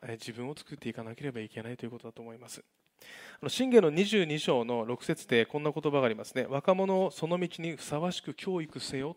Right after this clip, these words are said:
って言葉があるんです。あの、特にね、私たち、まあ、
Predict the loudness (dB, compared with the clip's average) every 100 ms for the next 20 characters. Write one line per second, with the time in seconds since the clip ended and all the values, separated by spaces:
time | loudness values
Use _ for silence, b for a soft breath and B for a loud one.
0 | _ -16 -10 -6 -4 -4 -8 -10 -10 -8
1 | -8 -12 -16 _ _ _ _ _ B B
2 | B B B B B B -16 -12 -10 -12
3 | -10 -6 -2 -2 2 4 2 0 -6 -8
4 | -10 -12 -14 -10 -4 -4